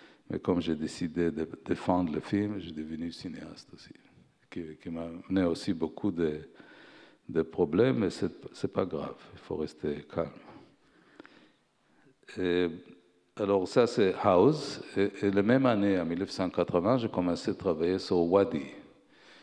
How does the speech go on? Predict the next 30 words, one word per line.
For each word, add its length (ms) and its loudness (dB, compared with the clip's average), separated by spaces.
Wadi, 320 4
c'est 180 -2
presque 320 0
l'opposé. 580 2
Wadi, 360 2
c'est 220 -4
une, 300 -4
une 120 0
fe-, 460 0
feuille 540 2
de, 140 -4
dans 300 -6
le 260 -6
mont 180 0
Carmel. 720 -2
Hier, 200 -2
on 140 -2
a 80 0
vu 460 -2
André 300 2
Wilms, 560 -2
qui 140 -6
a 60 -4
lu 120 -6
le 160 -8
texte, 400 -8
et 60 -6
André, 240 -10
euh, 340 -6
Carmel. 480 -4